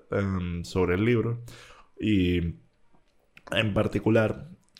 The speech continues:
todo lo que hace la reina es pasarle esta preocupación completamente inventada hasta ahora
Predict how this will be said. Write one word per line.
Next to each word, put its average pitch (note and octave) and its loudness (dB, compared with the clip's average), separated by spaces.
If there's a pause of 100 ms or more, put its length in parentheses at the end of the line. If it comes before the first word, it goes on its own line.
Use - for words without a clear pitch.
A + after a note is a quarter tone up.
(280)
todo A#2 8
lo A#2 6
que G#2+ 4
hace G2+ 0
la A2+ 2
reina G#2+ 0
es F#2+ -4
pasarle G2 -2
esta G2+ 10
preocupación A2 0
completamente G#2+ 0
inventada G2+ 0
hasta - -2
ahora G2+ 4